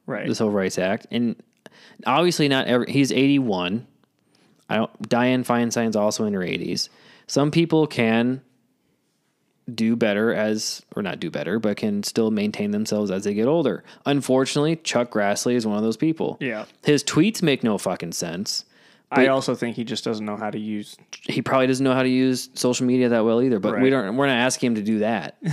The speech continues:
Speaker 1: <laughs>
Speaker 2: We're asking him to be on the Security Council monitoring China. And
Speaker 1: Right.
Speaker 2: it seems like he's doing at least a fairly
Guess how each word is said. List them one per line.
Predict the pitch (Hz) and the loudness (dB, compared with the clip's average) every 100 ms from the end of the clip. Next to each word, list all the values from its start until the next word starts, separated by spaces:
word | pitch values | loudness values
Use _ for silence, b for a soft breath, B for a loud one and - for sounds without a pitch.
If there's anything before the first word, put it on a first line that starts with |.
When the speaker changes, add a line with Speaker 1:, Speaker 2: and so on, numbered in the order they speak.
| 127 | -2
Speaker 1:
<laughs> | 135 180 151 | 2 2 4
Speaker 2:
We're | 139 | 4
asking | 131 127 - 131 | 4 2 0 0
him | 123 | 0
to | 120 | 0
be | 113 117 113 | 2 2 2
on | 107 | 0
the | |
Security | - - 120 117 | -2 -2 0 0
Council | - 107 101 | -2 -2 -2
monitoring | 104 101 101 101 98 | -2 0 0 -2 -2
China. | 113 110 87 - - | -2 -2 -2 -8 -6
And | 127 | -2
Speaker 1:
Right. | 127 | 0
Speaker 2:
it | - | 2
seems | 147 143 | 2 2
like | 131 120 | 2 2
he's | 123 | 0
doing | 117 117 117 | 2 2 2
at | 107 | 0
least | 117 113 | 0 0
a | 113 | -2
fairly | - 117 117 117 110 107 | -2 0 2 2 0 -2